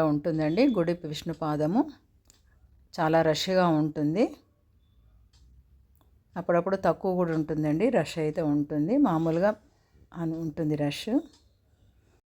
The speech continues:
చాలామంది అయితే ఇక్కడ పిండ ప్రదానం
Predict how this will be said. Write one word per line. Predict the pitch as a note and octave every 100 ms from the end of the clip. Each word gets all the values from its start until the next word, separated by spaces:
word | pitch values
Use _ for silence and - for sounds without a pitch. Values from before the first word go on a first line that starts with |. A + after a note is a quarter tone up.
| _ _ _ _ _ _ _ _ _ - -
చాలామంది | G3+ A3 A#3 G#3+ G3+ G3
అయితే | G3 G#3+
ఇక్కడ | G3 F#3 F#3 F#3
పిండ | F3+ F3 F#3
ప్రదానం | F#3 E3+ E3+ F3